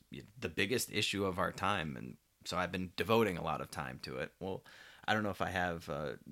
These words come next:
too many more thoughts on the whole Texas thing, other than I can't wait to see how these numbers come out of Texas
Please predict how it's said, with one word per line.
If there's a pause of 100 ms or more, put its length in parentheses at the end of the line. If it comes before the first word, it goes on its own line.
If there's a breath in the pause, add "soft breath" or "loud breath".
too
many
more
thoughts
on
the
whole
Texas
thing,
other
than
I
can't
wait
to
see (840)
how
these
numbers
come
out
of
Texas